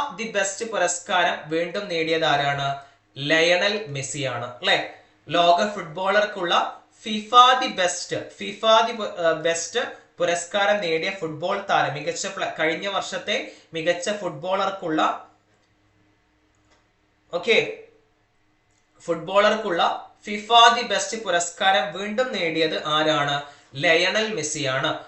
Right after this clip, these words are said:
ലയണൽ മെസ്സിയുടെ എട്ടാമത്തെ ഫിഫ ബാല-, ആ, ഫിഫ ദി ആ, ബെസ്റ്റ് പുരസ്കാരമാണ്. ലയണൽ മെസ്സിയുടെ എട്ടാമത് ഫിഫ ദി ബെസ്റ്റ് പുരസ്കാരമാണ് ലയണൽ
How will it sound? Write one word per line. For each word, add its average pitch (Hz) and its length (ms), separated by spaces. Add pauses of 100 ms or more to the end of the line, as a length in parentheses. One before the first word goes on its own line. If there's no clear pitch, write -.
(140)
ലയണൽ 175 380
മെസ്സിയുടെ 202 360
എട്ടാമത്തെ 214 1000
ഫിഫ 180 260
ബാല-, 156 540
ആ, 143 160
ഫിഫ 160 240 (200)
ദി 262 260 (260)
ആ, 139 60 (160)
ബെസ്റ്റ് 156 320
പുരസ്കാരമാണ്. 147 800
ലയണൽ 143 320
മെസ്സിയുടെ 165 400 (440)
എട്ടാമത് 185 560 (120)
ഫിഫ 156 180 (200)
ദി 175 140
ബെസ്റ്റ് 151 300
പുരസ്കാരമാണ് 156 720
ലയണൽ 131 240